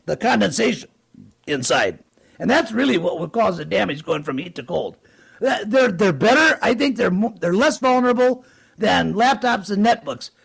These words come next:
But at any rate, let them have some time to climatize. That's absolutely essential.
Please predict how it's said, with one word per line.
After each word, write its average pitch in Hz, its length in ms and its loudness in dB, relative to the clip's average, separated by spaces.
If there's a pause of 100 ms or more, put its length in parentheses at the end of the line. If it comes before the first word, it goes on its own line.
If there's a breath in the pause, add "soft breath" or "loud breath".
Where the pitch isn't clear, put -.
(160 soft breath)
But - 320 -6
at 233 220 0
any 285 280 2
rate, 214 400 0 (280)
let 240 420 0
them 156 180 -2
have 247 320 2
some - 200 -8
time 233 360 0
to - 100 -6
climatize. 170 760 -4
That's 254 240 -4 (100)
absolutely 214 680 -2
essential. - 600 -8